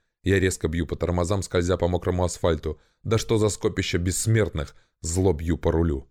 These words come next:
Кажется, всё против меня. Словно неведомая сила не даёт пробраться через дебри. Обстоятельства умело выставляют мне палки в колёса. И это абсолютно справедливо.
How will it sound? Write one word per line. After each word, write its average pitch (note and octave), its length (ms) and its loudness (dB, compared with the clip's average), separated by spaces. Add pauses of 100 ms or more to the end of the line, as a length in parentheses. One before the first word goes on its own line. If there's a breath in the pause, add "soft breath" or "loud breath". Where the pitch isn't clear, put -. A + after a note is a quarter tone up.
(480)
Кажется, D2 380 -2
всё - 200 -4
против - 420 -8
меня. C#2 340 -6 (360)
Словно A2 420 2
неведомая G#2+ 520 2
сила A2 320 4
не G#2 140 2
даёт G2 380 4
пробраться F2+ 540 0
через F2+ 320 -2
дебри. D#2+ 480 0 (280)
Обстоятельства F2 680 0
умело E2+ 320 2
выставляют D#2+ 540 0
мне D#2+ 140 -2
палки D#2 340 -2
в - 80 -10
колёса. D2 500 -4 (300)
И G2 60 4
это E2+ 240 4
абсолютно D2+ 460 -2
справедливо. C#2 720 -6